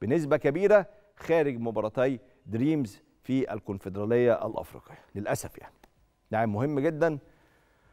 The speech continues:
هو بالتأكيد الزمالك يخسره في مباراة زي دي، مباراتين. طيب، النهارده رابطة الأندية أصدرت بعض العقوبات الخاصة بمباراة القمة،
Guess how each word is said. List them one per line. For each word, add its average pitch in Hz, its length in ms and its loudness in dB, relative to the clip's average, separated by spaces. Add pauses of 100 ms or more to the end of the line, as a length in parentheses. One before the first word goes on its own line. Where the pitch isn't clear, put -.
(480)
هو 98 80 0
بالتأكيد 110 420 0
الزمالك 104 420 0
يخسره 107 340 -2
في - 140 -14
مباراة 87 300 -10
زي 73 140 -16
دي، - 200 -20 (960)
مباراتين. 95 480 -8 (1120)
طيب، - 140 -8 (160)
النهارده 131 260 4
رابطة 135 160 2
الأندية 127 440 -2 (640)
أصدرت 113 300 -2
بعض 107 380 2
العقوبات 98 480 -6
الخاصة 117 420 -8
بمباراة 95 480 -6
القمة، 139 440 -6